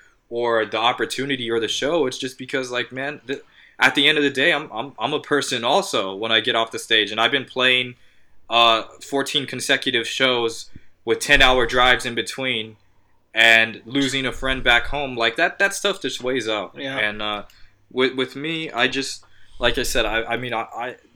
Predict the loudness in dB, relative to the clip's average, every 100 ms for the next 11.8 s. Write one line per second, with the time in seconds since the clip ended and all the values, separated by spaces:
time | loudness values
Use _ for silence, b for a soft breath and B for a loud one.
0 | -20 _ -10 0 2 2 -2 -6 -8 -8
1 | -6 -6 -4 -4 -2 -4 -2 -4 -4 -10
2 | -14 -14 -10 -10 -10 -12 -10 -8 -6 -6
3 | -8 -12 -10 -6 -6 -6 -10 -16 -10 -6
4 | -6 -8 -12 -14 _ _ -12 -4 -2 -2
5 | -4 -10 -16 -10 -4 -4 -2 -6 -6 -8
6 | -10 -6 -2 -2 -4 -10 -14 _ _ -20
7 | -8 -6 -2 -2 -2 -2 2 2 2 -4
8 | -8 -8 -12 -12 -16 _ _ -8 -6 -2
9 | -2 0 -2 -2 -2 -2 -4 -4 -8 -6
10 | -4 -2 -4 -2 0 -2 -4 -10 -12 -10
11 | -8 -8 -10 -10 -6 -4 -4 -6